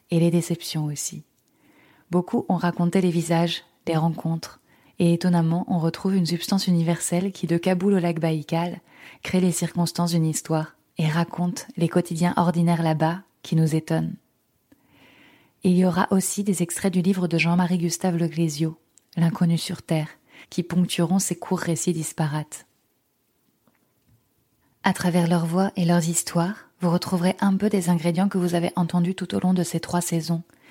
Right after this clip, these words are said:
et qui pourraient raconter un peu de ce que c'est que l'aventure. Joie, peur, apprentissage, engagement,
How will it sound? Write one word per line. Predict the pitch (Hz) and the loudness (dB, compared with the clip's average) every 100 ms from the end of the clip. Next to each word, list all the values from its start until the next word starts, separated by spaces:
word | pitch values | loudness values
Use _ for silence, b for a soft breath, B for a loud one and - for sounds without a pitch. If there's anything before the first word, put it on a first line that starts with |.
| B B B | B B B
et | - | -6
qui | - | -4
pourraient | - 170 170 | 0 2 2
raconter | 165 170 165 190 - | 2 0 0 -2 -4
un | 170 170 | -2 -2
peu | 175 170 | -2 -4
de | |
ce | - | -4
que | 170 | -6
c'est | - | -6
que | - | -4
l'aventure. | 165 156 160 - 165 - _ _ _ B B B B B _ | -2 -2 -4 -6 -8 -10 _ _ _ B B B B B _
Joie, | - 165 170 | -2 0 0
peur, | 170 170 170 175 - | -2 -2 0 -2 -4
apprentissage, | 165 - 170 170 - 165 165 - - _ _ _ - | -4 -2 -4 -2 -2 -2 -2 -4 -6 _ _ _ -4
engagement, | 170 170 170 170 160 | 0 2 2 0 -2